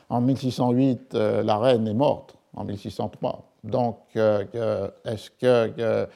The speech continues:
la mort d'Élisabeth et le fait que, que la question de la succession a été tranchée en faveur de Jacques six d'Écosse, devenu Jacques premier d'Angleterre, fait que cette, euh, scène devient possible ?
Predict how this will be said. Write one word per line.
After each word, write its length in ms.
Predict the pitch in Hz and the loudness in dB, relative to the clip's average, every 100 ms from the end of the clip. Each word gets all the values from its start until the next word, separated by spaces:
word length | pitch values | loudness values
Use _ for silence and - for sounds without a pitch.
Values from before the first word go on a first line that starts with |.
| - - | -18 -6
la 100 | 107 | -2
mort 240 | 117 139 | 4 6
d'Élisabeth 680 | 123 113 113 117 120 123 117 | 6 2 0 2 4 4 2
et 40 | 101 | -2
le 120 | 117 | -4
fait 400 | - 143 113 - | -2 -4 -4 -4
que, 320 | 127 127 120 | 2 4 4
que 120 | 104 | 0
la 140 | 113 101 | -2 -2
question 380 | - 113 135 117 | -4 -4 -4 -2
de 40 | |
la 80 | 107 | -2
succession 520 | 117 101 113 - 120 | -4 -6 -8 -6 -6
a 60 | 101 | -6
été 160 | 101 | -8
tranchée 580 | 95 127 135 190 175 - - | -6 -4 -2 -2 -4 -6 -12
en 80 | 107 | -10
faveur 380 | 104 101 117 101 | -6 -2 -2 -2
de 140 | 95 | -4
Jacques 360 | 101 135 113 - | 2 4 4 0
six 300 | - 123 98 | -10 -10 -8
d'Écosse, 420 | 107 - 131 107 | -10 -4 -2 -2
devenu 480 | 107 107 113 120 110 | -6 -8 -6 -6 -6
Jacques 300 | 127 127 - | -4 -4 -6
premier 480 | 101 113 127 113 - _ _ | -8 -6 -8 -10 -14 _ _
d'Angleterre, 680 | 98 104 107 - 127 113 101 - - - | -10 -6 -6 0 2 2 -2 -12 -20 -2
fait 200 | 135 113 | 0 0
que 340 | 127 120 - - _ _ _ | 0 -2 -2 -10 _ _ _
cette, 340 | 123 110 - | -4 -4 -4
euh, 320 | 107 95 95 78 - _ _ _ | -6 -4 -6 -10 -14 _ _ _
scène 480 | - - 143 104 92 | -8 2 4 2 -2
devient 360 | 95 90 110 98 - _ | -4 -4 -4 -6 -10 _
possible ? 580 | - 117 - 214 214 208 | -4 -4 0 2 4 2